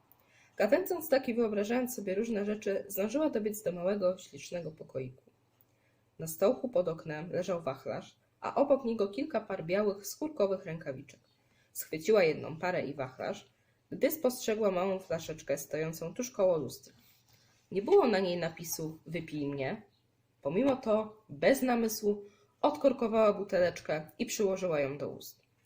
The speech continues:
„Wiem”, powiedziała, „że na pewno coś się ze mną stanie. To zawsze tak bywa, gdy się cokolwiek zje albo wypije. Rośnie się albo też się zmniejsza. No, teraz powinna mu rosnąć.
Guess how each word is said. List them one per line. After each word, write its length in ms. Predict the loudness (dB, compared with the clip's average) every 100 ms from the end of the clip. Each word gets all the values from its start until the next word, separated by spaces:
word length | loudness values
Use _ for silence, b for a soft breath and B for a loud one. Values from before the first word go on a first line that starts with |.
| _ _ _ -2
„Wiem”, 340 | 4 6 6 2 -4 _ _
powiedziała, 600 | -10 -8 -6 -4 -4 -4 -10 -10
„że 200 | 2 6
na 120 | 6
pewno 280 | 6 4 4
coś 240 | 2 -2 -2
się 120 | 0
ze 100 | 2
mną 180 | 2 0
stanie. 440 | -2 0 0 -2 -6 _ _ _ _ _ _ -20 -8
To 100 | 2
zawsze 260 | 4 4 2
tak 180 | -4 -2
bywa, 460 | 0 0 -2 -10 _ -8
gdy 140 | -2
się 120 | 0
cokolwiek 480 | 0 2 4 4 4
zje 180 | 4 4
albo 200 | 4 2
wypije. 420 | 0 -2 -2 -4 -6 _ _ 4
Rośnie 400 | 4 4 0 0
się 140 | 4
albo 320 | 4 4 2
też 140 | 0 -2
się 180 | -4 -4
zmniejsza. 400 | -2 -4 -6 -16 _ _ _
No, 260 | -4 -4 -2
teraz 340 | 2 4 4 2
powinna 380 | 0 4 4
mu 120 | 6 6
rosnąć. 440 | 4 2 -4